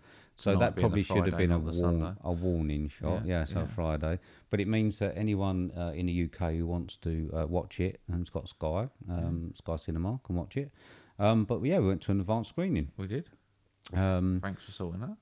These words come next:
Speaker 1: That's all right. No worries. I wanted to get something new in, and this was
Speaker 2: Yeah.
Speaker 1: the only thing that sort of, uh, uh, I miss Doug.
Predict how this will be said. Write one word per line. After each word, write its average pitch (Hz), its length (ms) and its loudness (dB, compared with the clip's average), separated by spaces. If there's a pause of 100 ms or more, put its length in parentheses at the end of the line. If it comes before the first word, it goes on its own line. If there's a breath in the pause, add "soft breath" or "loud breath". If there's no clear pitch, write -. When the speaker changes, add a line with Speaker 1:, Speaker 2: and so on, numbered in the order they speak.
Speaker 1:
That's 104 240 -4
all 90 60 2
right. 147 240 0
No 101 160 2
worries. 127 420 -2
I - 40 -4
wanted 104 260 -2
to - 80 -20
get - 180 -6
something 95 300 0
new 98 180 2
in, 107 200 2
and 117 120 2
this 104 160 -2
was 104 160 -2
Speaker 2:
Yeah. 104 60 0
Speaker 1:
the 101 40 2
only 101 120 0
thing 98 300 2
that - 200 -2
sort - 220 -6
of, 87 180 -6
uh, 92 220 0 (420)
uh, - 240 -6
I 139 40 -4
miss 208 200 -4
Doug. 87 300 -2